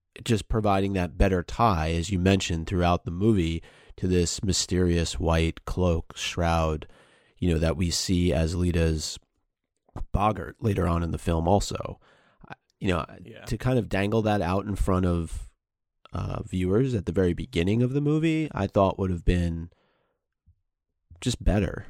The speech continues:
Speaker 1: Like, it, and because you do see it multiple times, you start to question, "Oh, what is that?" Uh, but then maybe
Speaker 2: Mm-hmm.
Speaker 1: it's starting to confuse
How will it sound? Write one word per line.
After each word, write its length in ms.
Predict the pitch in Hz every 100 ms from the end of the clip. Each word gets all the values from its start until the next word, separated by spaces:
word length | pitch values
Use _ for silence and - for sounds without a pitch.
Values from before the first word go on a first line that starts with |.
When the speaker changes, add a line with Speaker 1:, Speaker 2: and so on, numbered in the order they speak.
| -
Speaker 1:
Like, 240 | 90 92
it, 200 | 73 85 73
and 220 | 95 87 -
because 320 | 110 120 104
you 60 | 101
do 180 | 120
see 240 | 113 - 117
it 160 | -
multiple 320 | 85 78 - 82
times, 320 | 95 87 87
you 80 | 92
start 240 | - 101
to 80 | -
question, 340 | - 120 139
"Oh, 100 | 156
what 180 | 147 170
is 160 | 175 101
that?" 300 | 73 - - _ _ _ _ _ _
Uh, 180 | - 87
but 160 | 87 101
then 240 | 131 123
maybe 220 | 110 110
Speaker 2:
Mm-hmm. 60 | 113
Speaker 1:
it's 100 | 98
starting 480 | - 101 101 98 92
to 200 | - 95 92
confuse 840 | 95 - 104 98 92 90 - -